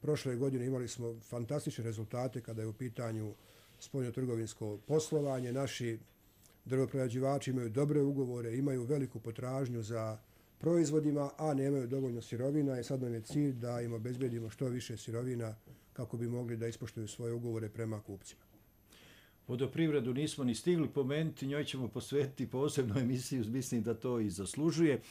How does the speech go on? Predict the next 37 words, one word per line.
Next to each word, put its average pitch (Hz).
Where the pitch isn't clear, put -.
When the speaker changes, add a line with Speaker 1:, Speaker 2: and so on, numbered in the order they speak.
Speaker 2:
I 120
vidjeti 139
s -
vašim 147
pomoćnikom 139
za, 120
za 120
vodoprivredu, 123
nadam 107
se 107
da 107
nemate 120
ništa 131
protiv. 165
A 131
evo 185
za 127
kraj, 139
gospodine 117
Pašaliću, 107
šta 160
su -
onda 139
po 123
vašoj, 131
puno 180
je 135
obaveza, 117
puno 143
je 120
posla, 120
puno 170
je 147
možda 160
i 156
neizvjesnosti, 143
ovaj, 95